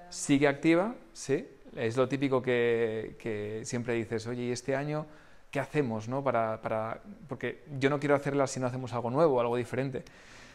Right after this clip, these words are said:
Speaker 2: Entonces, lo que hacemos ahora básicamente es,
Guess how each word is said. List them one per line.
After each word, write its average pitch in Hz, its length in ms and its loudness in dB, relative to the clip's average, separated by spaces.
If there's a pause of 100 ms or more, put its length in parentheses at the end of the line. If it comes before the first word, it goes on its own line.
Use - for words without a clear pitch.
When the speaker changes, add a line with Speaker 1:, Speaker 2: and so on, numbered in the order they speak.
(720)
Speaker 2:
Entonces, 127 280 2
lo 127 60 2
que 120 60 4
hacemos 131 260 0
ahora 139 180 4
básicamente 135 480 2
es, - 240 -4